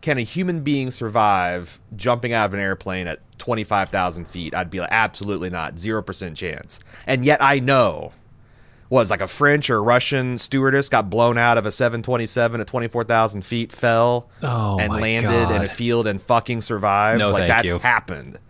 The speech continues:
Speaker 1: That's documented. That's
Speaker 2: Uh,
Speaker 1: happened.
Speaker 2: no, I land on my head in that scenario. I just <laughs> go face first. No thanks.
Speaker 1: <laughs>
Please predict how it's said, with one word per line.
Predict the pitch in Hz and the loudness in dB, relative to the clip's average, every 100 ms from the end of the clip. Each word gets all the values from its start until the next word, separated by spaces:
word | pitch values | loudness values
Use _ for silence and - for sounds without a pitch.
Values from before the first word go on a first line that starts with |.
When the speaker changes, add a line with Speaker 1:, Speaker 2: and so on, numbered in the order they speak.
| - - | -12 -2
Speaker 1:
That's | 113 95 | -2 -2
documented. | 87 131 131 - 98 85 - 80 | 0 4 4 2 -4 -4 -6 -4
That's | 98 - | -6 -4
Speaker 2:
Uh, | - | 0
Speaker 1:
happened. | 113 110 | 0 2
Speaker 2:
no, | 107 98 95 - | 2 0 -2 -4
I | 127 120 | -2 2
land | 117 110 | 2 2
on | |
my | 101 92 | 0 0
head | 98 92 87 | 0 0 -2
in | 98 | -2
that | 95 92 - - | -2 -4 -8 -14
scenario. | - 104 95 92 95 95 - | -8 -2 0 0 0 -2 -2
I | 107 | -2
just | 107 | -4
<laughs> | - - | -6 -8
go | |
face | - 143 123 | -4 -2 -2
first. | - 123 107 - 120 | -2 -2 -2 -4 -2
No | 123 | 0
thanks. | 127 123 117 113 - - - - - | 2 0 0 -4 -10 -12 -20 -20 -20
Speaker 1:
<laughs> | - | -6